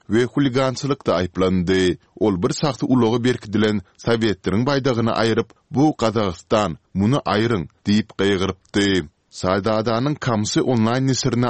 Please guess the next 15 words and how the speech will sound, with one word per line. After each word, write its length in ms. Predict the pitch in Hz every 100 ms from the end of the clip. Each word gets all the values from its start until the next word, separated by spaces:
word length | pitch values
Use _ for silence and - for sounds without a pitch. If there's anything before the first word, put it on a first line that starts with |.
| 113
aýtmagyna 500 | 120 117 95 82 82
görä, 220 | 87 98 104 92 _
ol 160 | - 143
Sowietleriň 640 | - 139 131 123 95 95 113
baýdagyny 600 | 120 120 117 113 113 113 107 - - 110
Russiýanyň 560 | 120 - 127 113 117 113
Ukraina 480 | - 95 101 139 151 135
garşy 280 | 123 131
dowam 340 | 117 107 117 120
etdirýän 500 | 117 123 107 107 110 - -
esassız 560 | 117 - 90 82 143
urşunyň 420 | 143 139 - 113 123
arasynda 760 | 135 131 - 123 117 117 113 - -
öjükdiriji 800 | 113 127 95 92 - 190 98
bir 100 | 131